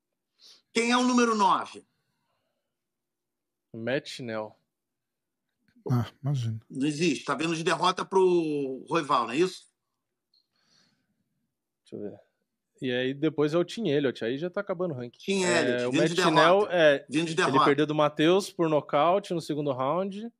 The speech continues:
Speaker 1: Sim.
Speaker 2: E mais duas pra trás ele tinha perdido finalizado pro Brandon Royval.
Speaker 1: Então, então a gente fica sem possibilidade, né, cara? Eu não sei se
Speaker 3: É.
Speaker 1: nego vai ter que botar um,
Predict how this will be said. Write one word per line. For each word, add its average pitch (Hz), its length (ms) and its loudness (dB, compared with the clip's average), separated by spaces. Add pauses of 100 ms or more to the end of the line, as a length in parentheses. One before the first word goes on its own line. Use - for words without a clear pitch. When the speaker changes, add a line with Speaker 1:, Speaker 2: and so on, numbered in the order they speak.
(160)
Speaker 1:
Sim. 143 240 -4 (300)
Speaker 2:
E 180 340 0 (100)
mais 175 320 4
duas 220 220 -2
pra 190 120 4
trás 180 260 2
ele 208 100 0
tinha 208 180 -2
perdido 190 320 2
finalizado 175 560 2
pro 190 140 -6
Brandon 185 300 -2
Royval. 131 360 -4 (1900)
Speaker 1:
Então, 208 360 0
então 277 460 -6
a 202 100 -2
gente 233 260 -6
fica 277 280 -2
sem 262 280 -4
possibilidade, 240 840 -2
né, 208 100 -4
cara? 113 280 -6
Eu 131 60 0
não 165 140 2
sei 190 340 0
se - 200 -4
Speaker 3:
É. 139 40 2
Speaker 1:
nego 120 400 2 (340)
vai 160 120 0
ter 196 160 2
que 202 80 -8
botar 202 320 2
um, 175 200 2